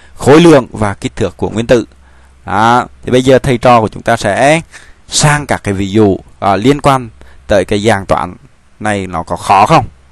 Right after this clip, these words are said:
Hay là nó dễ chơi ha? Bắt đầu nào. Ví dụ, người ta cho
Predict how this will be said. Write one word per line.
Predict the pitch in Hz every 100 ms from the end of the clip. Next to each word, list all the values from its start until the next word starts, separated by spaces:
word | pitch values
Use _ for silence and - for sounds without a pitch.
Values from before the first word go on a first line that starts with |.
| -
Hay | 120
là | 120 110 110 131 143 - - -
nó | 92
dễ | 95 113 113
chơi | 175 156 104 -
ha? | 127 156 - - - - - _
Bắt | 110
đầu | 127 135
nào. | 139 110 - - - - _ _ _ _ _ _ _ - - - - - _ -
Ví | 135
dụ, | 175 170 - - - - - - - - - -
người | 147
ta | 165 185
cho | - 185 190